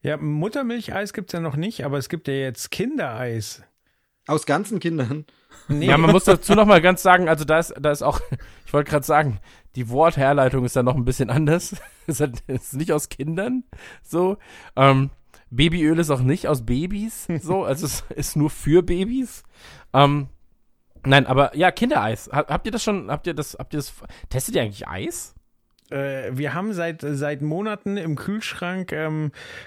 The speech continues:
Speaker 1: äh, Suck It, das ist alkoholhaltiges Eis, haben wir aber noch nicht getestet, aber kommt irgendwann. Ja, und das Kindereis muss eigentlich sein, weil, äh, gibt's ja verschiedene Sorten von den,
Speaker 2: Genau,
Speaker 1: von
Speaker 2: ich
Speaker 1: den
Speaker 2: war ein
Speaker 1: Kon-
Speaker 2: bisschen enttäuscht. Ich war ein bisschen enttäuscht, als ich gesehen hab, was für Sorten. Ich hab's noch nicht probiert, also ich kann nicht sagen, ob ich von der, der, dem Geschmack dann enttäuscht bin,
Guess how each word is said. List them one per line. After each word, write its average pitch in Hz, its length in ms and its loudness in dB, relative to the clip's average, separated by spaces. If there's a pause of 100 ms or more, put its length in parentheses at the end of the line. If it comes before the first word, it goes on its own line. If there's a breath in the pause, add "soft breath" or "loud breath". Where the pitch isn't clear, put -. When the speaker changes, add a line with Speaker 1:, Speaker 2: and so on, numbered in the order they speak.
Speaker 1:
äh, 135 100 -4
Suck - 420 -8
It, 180 440 -10
das 143 160 -6
ist 151 180 -6
alkoholhaltiges 147 960 -6
Eis, 165 340 -8
haben 175 120 -4
wir 185 100 -4
aber 147 140 -4
noch 139 140 -4
nicht 139 120 -6
getestet, 147 480 -6
aber 127 140 -4
kommt 170 260 -6
irgendwann. 135 460 -4
Ja, 135 160 -4
und 135 100 -6
das 131 100 -6
Kindereis 156 460 -4
muss 160 220 -4
eigentlich 123 400 -6
sein, 117 340 -4
weil, 123 180 -6 (140)
äh, 127 60 -4
gibt's 156 160 -8
ja 151 80 -4
verschiedene 175 420 -6
Sorten 117 460 -6
von 127 120 -6
den, 127 120 -4
Speaker 2:
Genau, 156 160 0
Speaker 1:
von 180 80 -2
Speaker 2:
ich 131 60 -2
Speaker 1:
den 131 40 -4
Speaker 2:
war 139 80 2
ein - 40 0
Speaker 1:
Kon- 208 80 -2
Speaker 2:
bisschen 226 280 0
enttäuscht. 165 560 -4
Ich 131 140 -14
war 135 100 -6
ein 151 60 -8
bisschen 165 240 -8
enttäuscht, 139 340 -6
als 143 180 -8
ich 143 60 -14
gesehen 143 240 -6
hab, 139 140 -4
was 151 140 -6
für 165 120 -2
Sorten. 110 260 -4
Ich 135 100 -8
hab's - 140 -8
noch 151 60 2
nicht 156 160 -2
probiert, 139 380 -2
also 151 120 -4
ich 127 60 -8
kann 139 140 -4
nicht 139 100 -6
sagen, 139 160 -6
ob 135 80 -8
ich 127 80 -10
von 135 140 -4
der, 113 280 -8
der, 117 320 -4
dem 113 200 -6
Geschmack 120 320 -8
dann 208 100 -8
enttäuscht 156 380 -8
bin, 160 160 -6